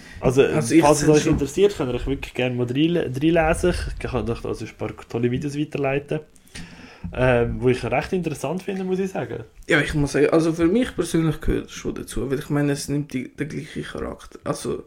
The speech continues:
Speaker 1: Ja, ja.
Speaker 2: es hat,
Speaker 1: Es
Speaker 2: es
Speaker 1: ist halt
Speaker 2: basiert
Speaker 1: einfach,
Speaker 2: auf dem
Speaker 1: warum, warum gibt's die Actionfigur, oder?
Speaker 2: Ja, darum,
Speaker 1: Das
Speaker 2: für mich gehört es schon ein bisschen dazu, muss ich
Speaker 1: Mhm.
Speaker 2: sagen, ja. Ähm, darum richtig Abschluss, ich glaub, mit dem Franchise,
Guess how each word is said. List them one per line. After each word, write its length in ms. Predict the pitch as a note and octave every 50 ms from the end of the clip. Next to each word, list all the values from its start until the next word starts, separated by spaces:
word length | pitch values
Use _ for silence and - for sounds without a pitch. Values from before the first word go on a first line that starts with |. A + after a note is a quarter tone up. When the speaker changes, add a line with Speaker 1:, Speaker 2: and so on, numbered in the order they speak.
| - -
Speaker 1:
Ja, 120 | - C3+ D3+
ja. 180 | D#3 C#3+ C3+
Speaker 2:
es 180 | C#3+ C#3+ C#3+ -
hat, 160 | C#3+ C3 - - - - _ _ _ - - - -
Speaker 1:
Es 120 | - C#3 D3+
Speaker 2:
es 60 | D#3
Speaker 1:
ist 120 | E3+ -
halt 100 | D#3+ D3
Speaker 2:
basiert 400 | D#3 D#3+ D3+ D#3 E3 F3+ E3+ E3
Speaker 1:
einfach, 40 | D#3
Speaker 2:
auf 60 | C#3+ -
dem 280 | C#3 C3+ - - - -
Speaker 1:
warum, 480 | B2+ C#3+ D#3+ E3+ F#3 F#3+ F#3+ F#3 D3 C3
warum 300 | A#2+ C#3 D#3+ F3 F3 E3
gibt's 320 | D3+ D#3 D#3 D#3 - - -
die 140 | - D3 C3+
Actionfigur, 760 | B2 C3+ C#3+ - - - D3 C3 C#3+ C#3 C#3 B2+ G#2+ G2 G2+
oder? 280 | G#2 G#2+ A2+ A#2 A#2 A2+ _ _ _ _ -
Speaker 2:
Ja, 300 | - - - - A2 - _ _ -
darum, 240 | - D3 D3+ D#3 D3+ C3+
Speaker 1:
Das 120 | D3+ D#3
Speaker 2:
für 100 | - F#3
mich 180 | F#3 G3 G3+ G3 -
gehört 160 | - E3 D#3+
es 60 | -
schon 180 | - D#3+ D#3 D3+
ein 80 | -
bisschen 340 | - C#3 C3 - - - A2+
dazu, 240 | A2 - - - C#3+
muss 200 | C#3 C#3 C3+ C3
ich 40 | C3+
Speaker 1:
Mhm. 40 |
Speaker 2:
sagen, 280 | C3+ - - - - F2
ja. 100 | - - - - - - _ _ _ - - - - - - - _ _ _ _ _ _
Ähm, 560 | - D3+ C#3 C#3 B2+ C#3 C#3 C3+ C3+ - - - - - _ _ _ _ _ _ _ _ _ _ _ - - - - - - _ _ - - -
darum 280 | - - - A#2+ A2+ C3
richtig 380 | B2+ - D3 - - D3 A#2+ B2
Abschluss, 440 | B2 C#3 C#3+ C#3+ - D3 C#3+ D3
ich 100 | - C#3+
glaub, 180 | - C3+ B2+ B2+
mit 160 | C#3 C3+ B2+
dem 180 | G2+ C3 C#3+ C3+
Franchise, 800 | - - C#3 C3 C3 - - - - - D#2 - - - -